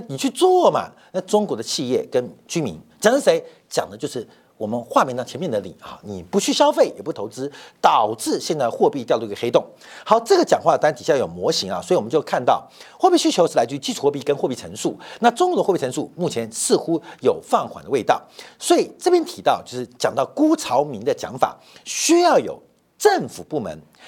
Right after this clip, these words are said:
来弥补企业投资不足跟家庭部门消费不足，所以政府既要投资，也要大胆消费啊，这是辜朝明的药方。那这个郭朝明的药方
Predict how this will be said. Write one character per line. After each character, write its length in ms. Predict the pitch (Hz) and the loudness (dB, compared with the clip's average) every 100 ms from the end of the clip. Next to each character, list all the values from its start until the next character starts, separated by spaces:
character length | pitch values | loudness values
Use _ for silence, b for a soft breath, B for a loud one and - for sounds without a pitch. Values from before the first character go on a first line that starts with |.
| B | B
来 260 | 165 156 175 175 | 2 4 2 -2
弥 300 | 160 202 330 | -2 0 0
补 260 | - - - | -2 -12 -8
企 380 | - - 311 202 | -2 2 2 2
业 120 | 170 | 0
投 120 | - 131 | 0 -4
资 120 | 185 | -4
不 100 | 180 | -4
足 260 | - 160 - B B | -6 -10 -12 B B
跟 320 | 156 151 - _ _ | 2 2 -8 _ _
家 280 | - 311 285 | 0 2 2
庭 200 | 277 98 | 0 -6
部 120 | 120 | -10
门 140 | 90 76 _ | -10 -12 _
消 160 | - 220 | 0 2
费 140 | 190 | 2
不 100 | 123 | -2
足， 140 | - - _ B B B | -8 -16 _ B B B
所 140 | 247 | 2
以 80 | 233 | 2
政 280 | 233 403 220 | 4 4 4
府 140 | - - | -4 -6
既 180 | - 220 | 0 4
要 120 | 143 | 4
投 160 | - 107 | 0 -10
资， 220 | 131 131 - | -12 -12 -10
也 60 | - | -8
要 140 | 90 - | -8 -2
大 220 | - - - | 0 0 -6
胆 160 | 98 - | -10 -4
消 180 | 131 | -2
费 160 | 131 - - | 0 -2 -4
啊， 100 | - 85 | -20 -16
这 80 | 113 | -10
是 140 | 120 B B B | -10 B B B
辜 320 | 269 285 294 | 0 4 2
朝 340 | 294 - 120 147 | 0 0 2 0
明 360 | 127 95 117 | -2 -10 -2
的 260 | 143 95 - _ - | 0 0 -4 _ -2
药 120 | 131 | 0
方。 180 | 139 151 - _ - _ B B B | 0 -2 -8 _ -20 _ B B B
那 140 | 240 | 0
这 80 | 247 | 2
个 100 | 180 | -4
郭 300 | 262 339 370 | 2 4 4
朝 180 | - 127 | 2 -6
明 100 | 131 | -2
的 80 | |
药 140 | 151 151 | 2 2
方 220 | 139 135 | 2 -4